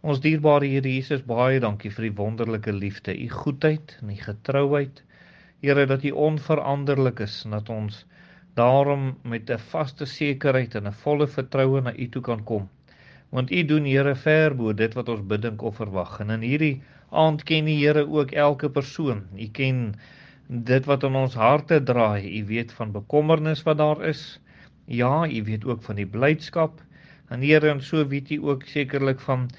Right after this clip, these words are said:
die nood wat daar in ons elkeen se lewe is. En dankie dat u kom voorsien en dankie dat u altyd getrou bly. En Here, en dat u vir ons nooi om al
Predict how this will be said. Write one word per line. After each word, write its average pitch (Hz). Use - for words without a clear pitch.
die 143
nood 143
wat 117
daar 113
in 110
ons 110
elkeen 117
se 107
lewe 104
is. -
En 165
dankie 170
dat 123
u 120
kom 113
voorsien 107
en 104
dankie 156
dat 120
u 120
altyd 120
getrou 110
bly. 92
En 127
Here, 160
en 151
dat 127
u 151
vir 139
ons 131
nooi 143
om 117
al 180